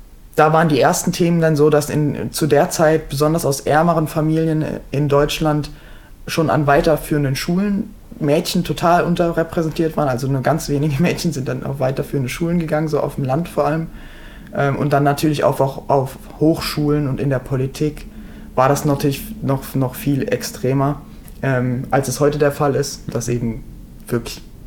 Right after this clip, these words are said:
ganz, ganz wenig M-, Mädchen überhaupt dann studieren konnten.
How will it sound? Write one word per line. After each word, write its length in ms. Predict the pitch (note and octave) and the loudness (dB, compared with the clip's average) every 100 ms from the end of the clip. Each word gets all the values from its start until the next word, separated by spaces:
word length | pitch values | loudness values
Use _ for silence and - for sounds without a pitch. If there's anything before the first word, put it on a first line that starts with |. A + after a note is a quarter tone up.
| - - | -14 -2
ganz, 240 | C3 D3 | 0 0
ganz 240 | C3+ A#2+ C3+ | -2 -2 -4
wenig 380 | B2+ B2+ - - | -4 -4 -10 -10
M-, 160 | C#3+ - | -8 -4
Mädchen 360 | C#3+ C3 - C#3 | -2 -2 -2 -2
überhaupt 380 | B2 C3+ - C3+ | 0 0 0 -2
dann 120 | C3 | -2
studieren 420 | - C3 C3+ C3+ | -4 -4 -2 -2
konnten. 440 | C3+ B2 - C3 | -4 -8 -6 -10